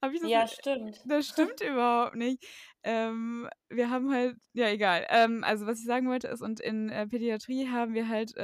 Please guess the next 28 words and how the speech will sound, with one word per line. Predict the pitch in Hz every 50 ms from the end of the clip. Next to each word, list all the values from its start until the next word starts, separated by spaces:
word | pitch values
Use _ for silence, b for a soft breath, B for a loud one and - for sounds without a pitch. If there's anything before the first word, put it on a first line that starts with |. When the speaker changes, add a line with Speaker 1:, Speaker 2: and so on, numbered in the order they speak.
| 208 208 208
Speaker 1:
eine | 208 214
mündliche | 214 220 226 226 - 190 - 180
Prüfung | _ _ 170 165 - 185
statt | 175 - 190 190
einer | 190 190
Klausur. | - - 190 185 190 190 202 220 254 269 269 _ _ _ _ _ _ _ _ _ _ _ _ _ - _ _ _ _
Und | - 220 208 208 208 208 208 214 214 214 220 208 208 - - _ -
ja, | 214 214 226 254 240 208 - -
ich | 214 -
weiß | 254 269 285 -
nicht, | - 220 220 233 233
wie | 226
es | 240 240 _
bei | - 208
dir | 202 233 226 208
aussieht, | 196 - - 214 214
aber | - 208 208 202
mündliche | 202 214 233 262 - 247 - 214
Prüfungen | 214 - - 254 247 _ 214 208 214 208
beziehungsweise | 208 202 - 220 214 - 202 202 196 196
praktisch | 196 - - 233 247 _ _ - 220 233 247 - - - - -
mündliche | 226 240 247 247 254 240 - 240 240
Prüfungen | - - 247 240 _ _ 233 240 240 240 247 254 269 b b b b b b b b
sind | - - 208 214 214 -
halt | 220 202 208 208 208 - - - - - _ _
mein | - 208 202 202 196 202 208
größter | 202 208 208 220 - - - 208 208
Feind. | - - 214 208 208 202 196 196 220 -